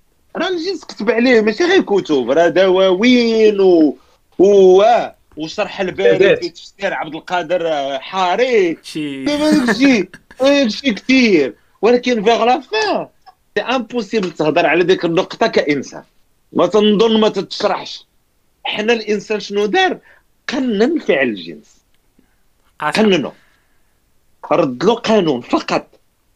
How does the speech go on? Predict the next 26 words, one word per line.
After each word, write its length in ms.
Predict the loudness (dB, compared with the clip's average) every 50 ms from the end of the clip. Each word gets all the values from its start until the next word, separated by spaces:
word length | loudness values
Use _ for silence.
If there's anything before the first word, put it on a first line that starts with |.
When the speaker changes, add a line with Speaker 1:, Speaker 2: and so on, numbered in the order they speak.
| _ _ _ _ _ -14 -14 -10 -4 0
Speaker 1:
اما 200 | 2 2 4 2
دابا 300 | 2 2 2 2 2 2
انا 120 | 2 0
وياك 280 | 0 0 -2 -2 -4 -8
شي 160 | -8 -4 0
دابا 200 | 2 2 4 4
يتحيد 340 | 2 2 0 -6 -6 -6 -6
القانون، 420 | -8 -8 -6 -6 -6 -6 -6 -8
السلطه 720 | -10 -12 -10 -8 -8 -8 -6 -4 -2 0 0 0 -2 -2
اللي 140 | -4 -6 -6
تتفعل 540 | -6 -6 -10 -10 -10 -10 -8 -4 -4 -4 -4
بالامن 460 | -2 -4 -6 -4 -4 -6 -6 -6 -8
والعصا 440 | -6 -4 -4 -4 -6 -6 -4 -2 -2
والحبس، 480 | -2 -2 -4 -8 -10 -12 -12 _ _ -6 -6
عرفتي 240 | -4 0 0 0 0
تلقانا 320 | -2 -4 -2 -2 -2 -2
بالزنقه. 480 | -2 -4 -4 -4 -4 -4 -4 -6 -8 -8 -8 -18 -20 -20 _ _ _ _ _ _ _ _ _ _ _ _ _ _ _ _ _ _ _ _ -10
Speaker 2:
إيه. 280 | -10 -10 -10 -14 -18 _ -10 -4
Speaker 1:
قرود، 360 | -2 0 2 2 0 0 -2 -2
قرود. 280 | -4 -2 -2 0 0 0
Speaker 3:
منتصب 460 | 0 0 0 -2 -2 -2 -4 -2 -2
القامه 360 | -2 -2 0 0 0 0 0
Speaker 1:
آه، 200 | 0 2 2 2
Speaker 3:
امشي. 220 | 2 0 0 -2 -2
Speaker 1:
قرود، 480 | -2 0 0 0 2 2 0 0 -2
قرود. 480 | -6 -8 -6 -6 -8 -8 -8 -10 -14